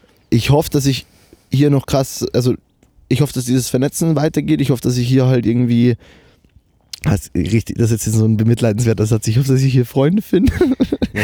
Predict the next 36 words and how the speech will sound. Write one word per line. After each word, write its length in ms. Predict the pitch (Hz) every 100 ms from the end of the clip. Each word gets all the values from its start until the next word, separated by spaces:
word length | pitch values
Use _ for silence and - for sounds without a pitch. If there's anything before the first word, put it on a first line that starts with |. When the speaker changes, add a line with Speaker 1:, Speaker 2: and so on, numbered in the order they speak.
| 113
Speaker 2:
gut, 140 | 139
aber 120 | 113 110
das 220 | 107 -
hofft 260 | 120 120 123
doch 40 |
jeder, 300 | 120 131 131
der 160 | 110 107
in 60 |
eine 100 | 107 110
neue 160 | 110
Stadt 280 | 107 120 110
zieht, 240 | - 117 -
oder? 180 | 139
Speaker 1:
Ja, 280 | 113 120 139
nee, 120 | 147
und 60 | 156
ich 120 | -
hab 100 | 147
ja 100 | 139
auch 160 | 113 113
schon, 300 | 120 113 92
halt, 200 | 120 -
ich 120 | 110
hab 140 | 120
hier 200 | 131 131 101
auf 240 | 107 -
jeden 140 | 131
Fall 140 | 117 113
Freunde 260 | 120 120
gefunden 460 | 113 - 117 123 123
und 120 | 113
so 160 | 123 123
und, 260 | 113 110 -
ähm, 160 | 104 87
ich 140 | -
bin, 260 | 123 123